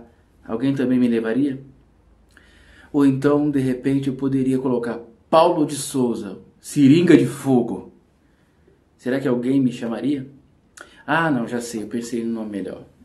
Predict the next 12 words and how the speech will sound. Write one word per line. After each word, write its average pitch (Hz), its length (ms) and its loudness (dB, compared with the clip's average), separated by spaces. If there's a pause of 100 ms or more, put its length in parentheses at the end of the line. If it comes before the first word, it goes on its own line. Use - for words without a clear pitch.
(100)
Ah, 104 180 -10
agora 107 260 -8
sim. - 200 -20 (840)
Hemodiálise 120 960 2
de 123 140 -4
Cristo. - 640 -10 (1300)
Agora 98 220 -8
foi 107 160 -4
pesada 120 480 0
essa 113 160 -8
piada, 98 400 -6
hein? 98 80 -16